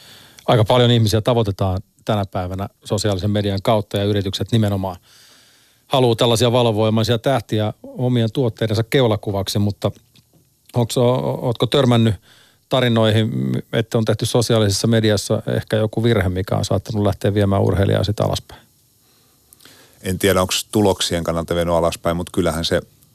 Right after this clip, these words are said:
Speaker 2: julkisuus on silleen aika raju koulu, että, että vaikka sä et itse pahottais mieltäs siitä, että sua arvostellaan tai sun tekemisiä, niin sä et pysty vaikuttamaan siihen,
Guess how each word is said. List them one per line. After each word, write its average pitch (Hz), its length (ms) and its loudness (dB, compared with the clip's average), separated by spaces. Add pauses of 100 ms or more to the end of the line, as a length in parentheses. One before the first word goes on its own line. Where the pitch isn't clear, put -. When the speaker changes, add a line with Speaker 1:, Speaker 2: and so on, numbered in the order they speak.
(140)
Speaker 2:
julkisuus 90 500 -4
on 87 120 -6
silleen 85 460 0 (800)
aika 90 180 -2
raju 87 320 0 (760)
koulu, 90 420 0 (800)
että, 90 280 -10
että - 260 -8
vaikka 90 220 -2
sä 92 140 0
et 87 120 -2
itse 92 360 -4 (240)
pahottais 82 440 -4
mieltäs 80 520 -2 (540)
siitä, 85 420 -2
että 80 200 -6
sua 80 240 2
arvostellaan 85 760 -2
tai 85 140 0
sun 82 140 -6
tekemisiä, 82 600 -2 (520)
niin 180 120 -2
sä 98 160 2
et 87 100 -2
pysty 101 260 -4
vaikuttamaan 80 640 -2
siihen, 78 460 -4